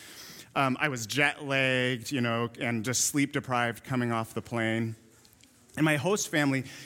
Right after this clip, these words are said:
you know, they picked me up and they escorted me immediately to the church that I was gonna be working with there. And they, they had spread out this huge picnic, um, on this grassy hill right next to it, um, you know, to, to welcome us.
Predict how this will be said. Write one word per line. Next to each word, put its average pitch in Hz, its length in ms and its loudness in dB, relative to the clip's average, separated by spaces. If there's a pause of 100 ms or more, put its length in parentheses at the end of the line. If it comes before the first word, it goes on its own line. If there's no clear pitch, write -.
you - 40 -8
know, 147 60 4
they 143 140 2
picked 208 260 0
me 190 80 0
up 151 160 2 (180)
and 156 140 2
they 151 140 2
escorted 180 400 2
me 151 120 6
immediately 165 600 4
to 147 340 2 (220)
the 147 120 4
church 147 540 0
that 127 240 0
I 139 80 2
was 131 140 -2
gonna 131 120 2
be 120 100 0
working 135 360 0
with 113 200 -2
there. 120 280 2 (340)
And 151 260 4
they, 208 280 2 (100)
they 196 120 2
had 196 240 4
spread 233 400 2
out 214 120 4
this 170 220 -2
huge 247 640 2
picnic, 185 680 0 (240)
um, 160 200 2
on 151 80 4
this 143 120 2
grassy 208 400 2
hill 160 220 4
right 143 160 0
next 147 360 0
to 135 120 4
it, 104 160 -2 (240)
um, 127 260 2
you 160 120 2
know, 135 100 2
to, 131 320 2
to 139 160 -2
welcome 139 420 2
us. 92 280 -6